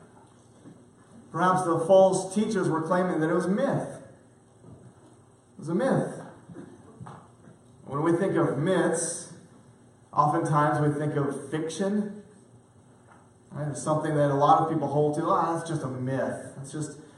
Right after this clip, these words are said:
it's a, it's a false idea." We might also be t-, familiar with the term myths from Greek mythology. I had to study that in, in school. Greek mythology, the ancient stories about the gods and the goddesses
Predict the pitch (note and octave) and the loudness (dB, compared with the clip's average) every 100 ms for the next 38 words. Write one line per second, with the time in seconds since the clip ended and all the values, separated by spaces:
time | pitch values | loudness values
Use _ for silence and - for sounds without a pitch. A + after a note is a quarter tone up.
0 | - C#3+ E3 D3+ C#3+ - - D#3+ D#3+ E3 | -12 -6 -4 -2 -4 -4 0 2 2 2
1 | D#3+ C#3 C3 B2+ A#2+ A2+ - - - - | -2 -4 -4 -4 -4 -4 -6 -12 -18 -20
2 | - - - - - - - - - - | -20 -20 -20 -20 -20 -20 -20 -20 -20 -20
3 | - - - - - - E3 G#3 B3+ G#3+ | -20 -20 -20 -20 -20 -6 2 4 6 6
4 | G#3 G3 G3 - - - F#3+ G3+ G3 F3 | 4 2 0 -2 -8 -4 2 4 4 2
5 | F3+ F3 D3+ D3+ F#3+ G#3 G3+ - - - | 2 2 2 2 2 2 0 -2 -8 -10
6 | F3 F3+ F3 F3 E3 - - C3+ C#3+ F#3+ | -4 0 2 2 0 -4 -10 -6 4 6
7 | - E3+ E3+ E3 G3 G3 G3 G#3 G3+ - | 6 2 2 4 6 4 2 2 0 -2
8 | C#3 C3 - C#3 C#3 C3+ - A#2 A#2 - | -6 -6 -6 -6 -4 -4 -4 -6 -10 -14
9 | - - - - - B2 A2+ A2+ F#3 F3+ | -20 -20 -20 -20 -18 -14 -10 -8 0 2
10 | F3+ F3 F3 - - - C3+ C#3 D#3 D#3 | 4 4 2 0 -8 -14 -10 -4 -2 -2
11 | D3 C#3+ D#3 D#3+ D#3+ D3 D3 E3 D#3 - | -2 0 2 2 2 2 2 0 -2 -4
12 | E3 D#3+ E3 D#3+ D#3 C#3+ C#3+ - - - | 0 2 4 2 2 2 2 0 -6 -4
13 | D#3 D#3 - D3+ D#3+ C#3+ C3 B2+ C#3+ D3+ | -2 4 6 8 6 2 -2 0 4 6
14 | D#3 - D#3+ D#3 D#3 - - - | 6 2 0 0 -2 -6 -10 -14